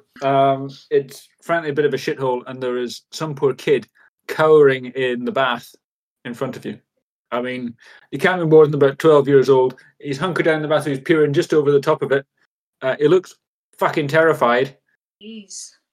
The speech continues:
Speaker 2: Can I talk to him? Would it be male?
Speaker 1: Could be male, yeah. Bit scruffy, difficult to tell.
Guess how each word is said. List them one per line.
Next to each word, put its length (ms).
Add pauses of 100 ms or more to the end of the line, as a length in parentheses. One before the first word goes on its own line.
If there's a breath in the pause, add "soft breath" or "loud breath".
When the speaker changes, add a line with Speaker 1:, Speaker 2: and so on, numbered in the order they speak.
(720)
Speaker 2:
Can 100
I 20
talk 340
to 100
him? 320 (500)
Would 100
it 40
be 140
male? 560 (480)
Speaker 1:
Could 140
be 80
male, 340 (120)
yeah. 280 (840)
Bit 100
scruffy, 400
difficult 320
to 40
tell. 280